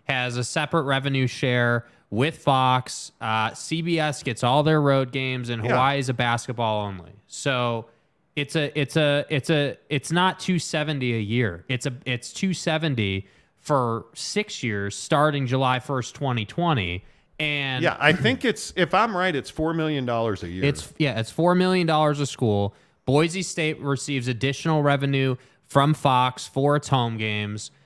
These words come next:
Speaker 1: Um,
Speaker 2: Correct.
Speaker 1: and you're in a position where this is why I keep saying, if you're San Diego State, why run the pro rata crap out there?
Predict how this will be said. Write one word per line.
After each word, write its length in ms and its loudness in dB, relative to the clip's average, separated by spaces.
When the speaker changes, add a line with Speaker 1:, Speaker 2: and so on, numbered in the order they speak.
Speaker 1:
Um, 840 -2
Speaker 2:
Correct. 480 -8
Speaker 1:
and 480 -2
you're 220 4
in 100 2
a 60 -2
position 720 -4
where 560 0
this 320 -4
is 120 -4
why 220 0
I 60 -2
keep 260 -6
saying, 380 -2
if 120 -6
you're 80 -4
San 360 -2
Diego 380 -2
State, 500 -2
why 360 2
run 360 4
the 80 4
pro 220 2
rata 340 2
crap 380 0
out 240 -2
there? 260 -10